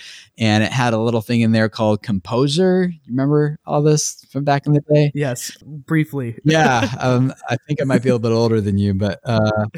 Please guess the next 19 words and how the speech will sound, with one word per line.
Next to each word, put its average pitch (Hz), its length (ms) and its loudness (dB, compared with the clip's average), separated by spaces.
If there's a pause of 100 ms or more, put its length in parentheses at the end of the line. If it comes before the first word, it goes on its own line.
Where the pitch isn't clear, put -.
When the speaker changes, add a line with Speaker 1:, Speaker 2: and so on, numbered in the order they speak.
(180)
Speaker 2:
<laughs> - 380 -2
Speaker 1:
yeah. 147 260 2
So 135 220 -2
there 147 160 -2
was 151 100 2
a 214 80 2
thing 220 140 0
called 180 180 0
Netscape 147 560 -2
Composer, 147 720 0
and 127 480 0
that 123 280 -2
let, 123 200 0 (120)
uh, 110 200 -2
um, 104 460 -2 (100)
it - 20 -10
was 123 120 -2
like 131 200 2
a, 104 340 2